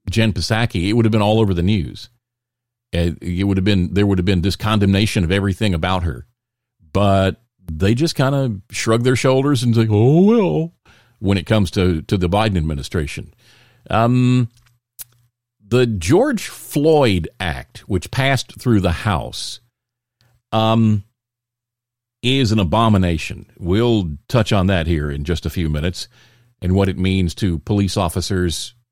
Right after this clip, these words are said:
if it's passed. And up first, a little bit of absurdity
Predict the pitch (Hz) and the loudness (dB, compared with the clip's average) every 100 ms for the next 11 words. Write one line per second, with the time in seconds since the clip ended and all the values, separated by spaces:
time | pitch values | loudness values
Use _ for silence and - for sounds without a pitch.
0 | _ _ 110 110 95 - - 85 60 - | _ _ -4 -2 -4 -6 -6 -6 -6 -18
1 | - _ _ _ _ _ _ _ _ - | -20 _ _ _ _ _ _ _ _ -4
2 | 135 135 123 127 190 202 - 208 175 139 | -2 0 0 0 -2 -2 0 2 4 2
3 | - - _ _ _ _ _ _ _ _ | -2 -12 _ _ _ _ _ _ _ _
4 | 120 127 185 143 165 147 143 - 147 104 | -4 0 2 2 0 0 -2 0 0 0
5 | 85 65 - | -4 -8 -10